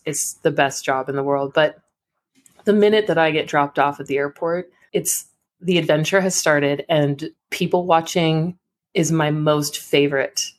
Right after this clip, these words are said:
activity when I'm at the airport. Well, when I'm anywhere, but especially at the airport. It's so great.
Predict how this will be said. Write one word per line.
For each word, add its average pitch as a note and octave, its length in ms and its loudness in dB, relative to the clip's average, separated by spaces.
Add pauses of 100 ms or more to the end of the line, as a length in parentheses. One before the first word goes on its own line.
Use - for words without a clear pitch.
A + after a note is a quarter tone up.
(240)
activity D#3 760 -2 (200)
when D#3 140 2
I'm C#3+ 200 2
at C#3 100 -2
the - 120 -4
airport. - 460 -8 (340)
Well, F#3 160 4
when F#3 180 4
I'm E3+ 100 4
anywhere, D3 340 2
but C#3+ 120 0
especially C#3 760 -4
at B2 80 -6
the B2 80 -14
airport. G#2+ 460 -14 (260)
It's D3 260 -2
so C3 360 0
great. G#2+ 380 -6